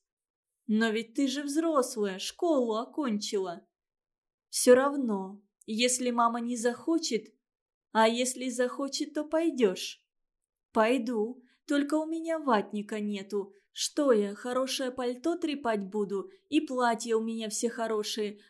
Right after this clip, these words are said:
Мама заработала, а я трепать буду. Нет, не пойду». И так без конца: то пойду, то не пойду.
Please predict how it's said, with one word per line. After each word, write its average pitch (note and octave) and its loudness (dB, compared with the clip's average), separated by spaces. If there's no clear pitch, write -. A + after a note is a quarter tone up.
Мама A3+ 2
заработала, G#3+ -2
а A#3 0
я A3+ -2
трепать A3 -4
буду. G#3 -2
Нет, A#3+ 0
не B3 6
пойду». A3 0
И A3+ 0
так C4 -2
без B3 -2
конца: G#3+ -4
то D4 -2
пойду, A3 0
то A3+ -2
не C#4+ 0
пойду. A3 2